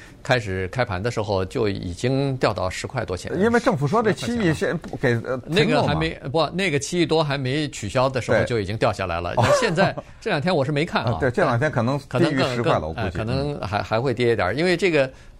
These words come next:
Speaker 1: 这个取消了，而再加上对，呃，董事会主席也好，董事也好进行调查什么，这对一个公司毕竟不是什么好消息嘛，
Speaker 2: 对。
Speaker 1: 所以，
Speaker 2: 对。
Speaker 1: 所以可能还会跌下来一点儿哈。所以现在都不知道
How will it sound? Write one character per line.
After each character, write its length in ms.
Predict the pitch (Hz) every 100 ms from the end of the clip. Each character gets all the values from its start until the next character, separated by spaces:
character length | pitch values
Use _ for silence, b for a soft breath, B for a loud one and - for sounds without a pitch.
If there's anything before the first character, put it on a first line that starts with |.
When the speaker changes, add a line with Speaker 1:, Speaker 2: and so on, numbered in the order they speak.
| -
Speaker 1:
这 100 | -
个 60 | 175
取 140 | -
消 200 | 107 143
了， 80 | 165
而 160 | 117 151
再 140 | 160
加 160 | 147 151
上 140 | 131
对， 420 | 123 143 123 110 B B B -
呃， 200 | 117 117
董 160 | 113 107
事 120 | 151
会 380 | 160 131 113 113 107
主 180 | 98
席 140 | 87 123
也 120 | 143
好， 260 | 110 92 98
董 180 | 101 95
事 120 | 165
也 100 | 131
好 140 | 92
进 140 | 85 127
行 120 | 127
调 140 | -
查 160 | 98 113
什 100 | 113
么， 100 | 98
这 140 | 143 117 -
对 140 | -
一 80 | 113
个 100 | 139
公 180 | 143 156
司 220 | - 156 - -
毕 100 | -
竟 160 | 107
不 140 | 92 143
是 60 |
什 100 | -
么 80 | 156
好 160 | 170 -
消 180 | 131 170
息 120 | 87
嘛， 100 | -
Speaker 2:
对。 120 | 113
Speaker 1:
所 100 | 92
以， 200 | 113 85 B
Speaker 2:
对。 80 | 82 73
Speaker 1:
所 140 | - 131
以 60 |
可 140 | - 107
能 100 | 110
还 160 | 120
会 160 | 135 113
跌 160 | - 135
下 140 | 104
来 120 | 90
一 40 | 104
点 120 | -
儿 60 |
哈。 100 | -
所 160 | 92 156
以 220 | 156 127 B B B B
现 220 | - 202 165
在 180 | 139 - - -
都 120 | 214
不 120 | 220
知 140 | 143 147
道 260 | 143 -